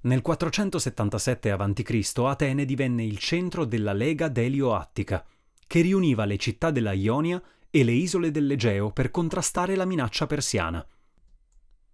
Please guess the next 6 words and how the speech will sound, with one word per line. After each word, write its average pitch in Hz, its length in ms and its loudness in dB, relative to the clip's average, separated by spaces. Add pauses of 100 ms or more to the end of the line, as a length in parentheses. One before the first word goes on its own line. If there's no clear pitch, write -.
(320)
Atene 185 420 0
si - 140 0
occupò 135 360 0
dell'allestimento 104 840 0
della 104 200 -2
flotta 147 500 -2